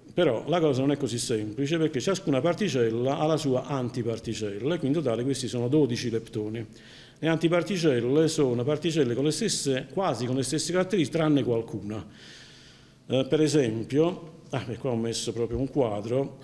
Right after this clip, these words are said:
eh, per esempio il positrone, che è l'antiparticella dell'elettrone, ha la stessa massa, stesso spin dell'elettrone, sono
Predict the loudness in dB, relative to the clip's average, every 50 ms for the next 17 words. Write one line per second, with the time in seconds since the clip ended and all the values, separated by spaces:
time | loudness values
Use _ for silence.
0 | -8 -6 -4 -2 -2 0 0 0 0 0 -2 -2 0 0 0 2 2 4 2 2
1 | 2 0 -2 -2 0 2 2 2 2 2 4 4 6 6 6 6 4 4 2 2
2 | 2 0 0 0 -2 -2 -2 -2 -2 0 0 0 0 0 2 2 2 2 2 2
3 | 2 4 4 4 4 2 2 0 0 0 0 -2 0 0 2 2 4 4 2 2
4 | -2 -4 -4 -4 -4 -4 -2 -2 -2 -2 -2 -4 -2 -2 0 2 2 4 2 2
5 | 2 2 0 0 2 2 0 0 -2 -2 -6 -12 -18 -20 -20 -20 -14 -6 -2 0
6 | 0 -2 -2 -6 -16 -20 -20